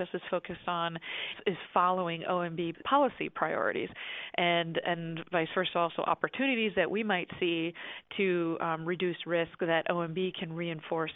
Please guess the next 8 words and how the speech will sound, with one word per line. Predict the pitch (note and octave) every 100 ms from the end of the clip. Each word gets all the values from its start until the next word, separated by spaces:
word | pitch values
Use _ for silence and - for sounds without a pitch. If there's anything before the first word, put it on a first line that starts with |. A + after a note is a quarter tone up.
| -
through, | E3+ D#3+ D#3 -
um, | E3 F3+ D#3+ -
updating | F3+ F#3 E3 D#3+ D#3 D#3+
or | E3+
issuing | - E3+ - D#3+ D#3+ D#3+
new | F#3
policies. | F#3+ - D3 A2 - D3+
And | D#3+